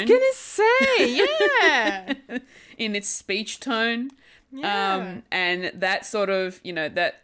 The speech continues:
Speaker 2: it kinda tickled me, and I, I really enjoyed that aspect of, of the character. Um, and just the way it looks, like, it,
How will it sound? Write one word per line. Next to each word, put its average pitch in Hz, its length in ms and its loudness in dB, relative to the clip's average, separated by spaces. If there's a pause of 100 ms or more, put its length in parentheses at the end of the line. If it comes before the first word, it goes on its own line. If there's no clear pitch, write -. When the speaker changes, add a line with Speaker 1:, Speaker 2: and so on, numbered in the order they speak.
(120)
Speaker 2:
it 156 160 -6
kinda 190 220 -2
tickled 185 420 -4
me, 202 300 -6 (120)
and 160 480 -4 (120)
I, 156 580 -2
I 165 80 -2
really 165 320 -4
enjoyed 151 380 -4
that 156 160 0
aspect 180 500 -4 (100)
of, 151 460 -4 (140)
of 147 180 -6
the 165 100 -4
character. 185 640 -4 (560)
Um, 165 760 -2 (360)
and 233 180 -2
just - 140 -2
the 349 140 2
way 220 180 2
it 139 100 -2
looks, 170 540 0
like, 143 480 -4
it, 180 160 -2